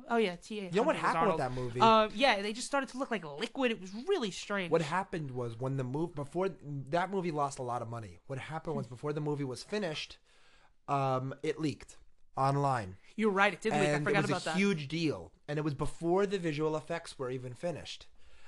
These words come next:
Speaker 2: And so the story goes, trickle down. I'm not reporting this as news, uh, uh, from our other conversation.
Speaker 1: <laughs>
Speaker 2: But the
Speaker 1: Rumors.
Speaker 2: trickle down was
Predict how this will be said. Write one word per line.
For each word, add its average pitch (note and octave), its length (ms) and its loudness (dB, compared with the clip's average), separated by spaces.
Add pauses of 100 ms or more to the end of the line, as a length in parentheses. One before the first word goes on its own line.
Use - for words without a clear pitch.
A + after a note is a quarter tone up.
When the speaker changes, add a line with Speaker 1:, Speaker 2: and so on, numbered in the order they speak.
(160)
Speaker 2:
And D#3 220 -4
so D3+ 580 0 (160)
the C#3 140 -4
story F#3 520 2
goes, A#2 420 -4
trickle D3 300 -6
down. A2+ 420 -6 (180)
I'm A#2+ 80 -10
not A#2+ 160 -4
reporting B2 380 4
this A2+ 160 -10
as F#2+ 140 -12
news, G#2 580 -8 (480)
uh, F2+ 320 -12 (320)
uh, G2 40 -12 (120)
from F#2 180 -8
our F2+ 120 -4 (160)
other G2+ 100 -12
conversation. - 540 -12 (120)
Speaker 1:
<laughs> - 120 -14
Speaker 2:
But F3+ 160 4
the A#3 80 6
Speaker 1:
Rumors. G3+ 100 4 (140)
Speaker 2:
trickle F3+ 160 4
down E3 460 4
was A#2+ 480 -4